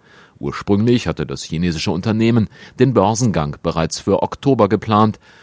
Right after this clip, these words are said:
das Handelsdebüt dann aber wegen der allgemein schwachen Börsenlage verschoben.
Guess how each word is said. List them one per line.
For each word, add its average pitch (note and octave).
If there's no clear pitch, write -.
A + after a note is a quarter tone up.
das -
Handelsdebüt A#2+
dann A2
aber G2
wegen G2+
der G2+
allgemein E2+
schwachen F2
Börsenlage D2
verschoben. -